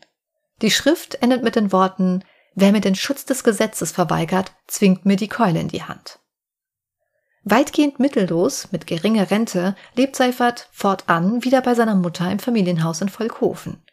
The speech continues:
Nachbarn beurteilen ihn sehr unterschiedlich.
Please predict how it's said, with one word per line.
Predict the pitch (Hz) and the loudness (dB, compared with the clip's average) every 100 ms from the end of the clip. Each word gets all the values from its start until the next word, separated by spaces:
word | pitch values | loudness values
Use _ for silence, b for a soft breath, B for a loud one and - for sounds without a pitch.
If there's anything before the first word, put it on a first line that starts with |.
| _ _ _ _ _ | _ _ _ _ _
Nachbarn | 196 190 - 233 277 | 2 2 2 2 2
beurteilen | 277 269 269 247 240 226 | 4 4 4 2 2 0
ihn | 214 | -2
sehr | 202 202 185 175 - | 0 0 0 -2 -2
unterschiedlich. | 233 - - - - - - - - | -4 -6 -8 -8 -10 -12 -16 -16 -20